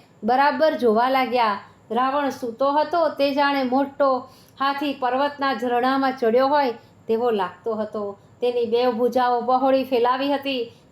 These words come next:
તે ભુજાઓ પર સુવર્ણના બાજુબંધ હતા અને હાથની દરેક આંગળીઓમાં અંગૂઠીઓ પણ ધારણ કરેલી હતી. દેવોને પણ દુર્લભ એવા પુષ્પક વિમાનને બારીકાઈથી જોયા પછી હનુમાનજી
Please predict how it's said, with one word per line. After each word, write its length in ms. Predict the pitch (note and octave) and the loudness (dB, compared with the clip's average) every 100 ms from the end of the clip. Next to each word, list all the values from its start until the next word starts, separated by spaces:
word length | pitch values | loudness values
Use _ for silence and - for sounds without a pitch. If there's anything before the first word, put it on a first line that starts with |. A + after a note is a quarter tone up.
| - | 0
તે 140 | D#4+ | 2
ભુજાઓ 480 | C#4+ C#4+ D4 D4 D4+ | 2 0 0 2 2
પર 220 | D4+ C#4+ | 0 -2
સુવર્ણના 720 | C#4 C4+ C#4+ D4 D4 C#4 C4 | -2 -2 0 2 0 0 0
બાજુબંધ 560 | A#3+ A#3 B3+ D4 D4 C#4+ | 2 0 0 -2 -2 -2
હતા 460 | C4+ C4+ B3+ A#3 - - - D#4+ | -2 0 0 -2 -10 -20 -12 -6
અને 160 | F4 | -4
હાથની 500 | D4+ D4 D4 D4 C#4 | -2 -2 -4 -4 -2
દરેક 340 | A#3+ B3+ D4 - | 0 0 0 -2
આંગળીઓમાં 680 | B3+ C4 C4 C4 B3+ A#3+ A3 - - - | -2 0 2 2 2 0 -2 -10 -12 -4
અંગૂઠીઓ 560 | B3 C4+ D4 - C4 | 0 0 -2 0 0
પણ 200 | B3 A#3+ | 0 -4
ધારણ 400 | G3+ G3 A3 C4+ | -4 -4 -4 -4
કરેલી 420 | D#4 E4 D4+ B3+ | -2 -2 -2 -4
હતી. 340 | A#3+ A3+ G#3+ G3+ - - G3+ | -4 -4 -6 -8 -12 -12 0
દેવોને 460 | B3 C4 C4+ B3+ | 2 4 4 2
પણ 200 | A#3+ A#3+ | 2 0
દુર્લભ 500 | A#3 A#3+ A#3+ B3+ C4+ | 2 2 4 2 2
એવા 260 | C4+ B3+ B3+ | 2 2 0
પુષ્પક 500 | B3+ B3+ - D4 D4 | -2 -4 -2 -2 0
વિમાનને 720 | C#4 C4 C4 C#4+ C#4+ C4 A#3+ - - - | -2 -2 -2 -2 -2 -4 -6 -12 -20 -6
બારીકાઈથી 640 | A#3+ C#4 D#4 D#4+ D4+ D4 C#4+ | 0 0 0 0 0 0 0
જોયા 340 | C4 B3+ C#4 D4 | 2 4 4 2
પછી 240 | D4 D4+ | 0 0
હનુમાનજી 800 | C#4+ B3+ B3 C4+ D4 C#4+ C#4+ B3+ | -2 -2 0 -2 -2 -2 -4 -6